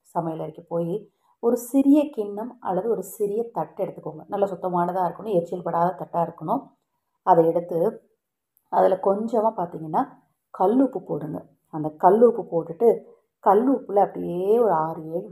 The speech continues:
மிளகு, மிளகை போட்டுட்டு, அதன் நடுவுல பார்த்தீங்க அப்படின்னா மஞ்சள் கிழங்கு, விரலி மஞ்சள் இருந்துச்சுன்னா விரலி மஞ்சள் வைங்க. விரலி மஞ்சள் இல்ல அப்படின்னா எலுமிச்சங்கனி இருக்குல்ல, நல்லா முழுசா சுத்தமா, அ, புள்ளி படாத, கரும்புள்ளி படாத நல்ல எலுமிச்சையை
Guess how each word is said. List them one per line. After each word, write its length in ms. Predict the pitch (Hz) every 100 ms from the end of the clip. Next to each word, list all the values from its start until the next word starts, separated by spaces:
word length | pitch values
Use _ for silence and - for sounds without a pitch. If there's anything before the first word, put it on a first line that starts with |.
| 170
மிளகு, 500 | 170 202 208 - _ _ _ _ _ _
மிளகை 380 | 175 196 214 208
போட்டுட்டு, 600 | - 160 165 165 185 196 _ _ _
அதன் 320 | 175 170 165 165
நடுவுல 480 | 185 208 262 262 254
பார்த்தீங்க 440 | 170 156 165 160 151
அப்படின்னா 600 | - 156 151 156 165 196 - _ _
மஞ்சள் 560 | 190 190 233 254 269 -
கிழங்கு, 340 | 185 170 160
விரலி 320 | 165 202 226
மஞ்சள் 280 | 220 185 175
இருந்துச்சுன்னா 540 | 165 165 170 _ 180 277 -
விரலி 300 | 170 175 196
மஞ்சள் 340 | 190 160 170 160
வைங்க. 380 | 160 156 165 170 _ _ _
விரலி 360 | _ 202 240 254
மஞ்சள் 340 | 214 185 185
இல்ல 340 | 190 180 185 185
அப்படின்னா 580 | 170 160 160 156 180 208 - _ _
எலுமிச்சங்கனி 720 | 185 202 247 247 208 180 170 170
இருக்குல்ல, 360 | 170 233 214 202
நல்லா 200 | 175 175
முழுசா 400 | 170 165 165 196
சுத்தமா, 760 | 190 175 _ 170 170 262 - _ _ _
அ, 140 | 196 175
புள்ளி 300 | 170 214 208
படாத, 440 | 196 170 165 180 180
கரும்புள்ளி 420 | 180 196 190 170
படாத 380 | 165 160 170 202
நல்ல 260 | 165 170
எலுமிச்சையை 840 | 175 165 165 165 - 196 302 -